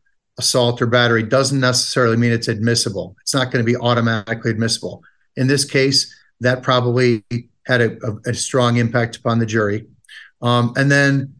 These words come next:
uh, the other thing, which we, I know, I know you're gonna get to, then they, the government piled on with doing a real, uh,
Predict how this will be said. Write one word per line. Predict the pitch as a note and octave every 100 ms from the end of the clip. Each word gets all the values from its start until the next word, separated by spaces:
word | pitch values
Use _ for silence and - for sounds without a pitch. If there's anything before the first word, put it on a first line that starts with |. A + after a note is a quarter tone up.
| _ _ -
uh, | B2+ B2+
the | B2
other | C#3+ F#3+ F3
thing, | - C3 A#2 A2+ A2+
which | A#2+ B2
we, | B2+ A#2+ B2
I | A#2+
know, | A#2+ B2 B2
I | B2
know | C3
you're | C3 B2
gonna | B2 A2+
get | A#2 B2 C#3 C#3
to, | A#2 G2+ - _ _ _
then | A#2+ D3 D3
they, | C3+
the | B2+
government | C#3+ C3 C3 B2
piled | C3 A#2+
on | B2+ B2+ A#2+
with | B2
doing | C3 C3
a |
real, | B2 D#3+ C#3 - _ _ _ _ -
uh, | B2 A#2+ A2+